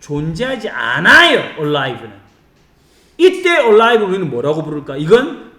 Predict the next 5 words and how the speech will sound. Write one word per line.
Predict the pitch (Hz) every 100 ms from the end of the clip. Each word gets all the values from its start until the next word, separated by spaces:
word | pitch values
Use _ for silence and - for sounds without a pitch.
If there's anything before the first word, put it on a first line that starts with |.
| _
자동사라고 | - - 143 196 339 392 330 277 190 147
불러요, | 135 120 104
그래서. | 113 101 _ _ _ _ _ - _ _ _ _ _ _ _ _ _ _ _ _ _ _ _ _ _ _ _ _ _ _ _ _ -
이해 | 180
갑니까? | 151 180 226 233 233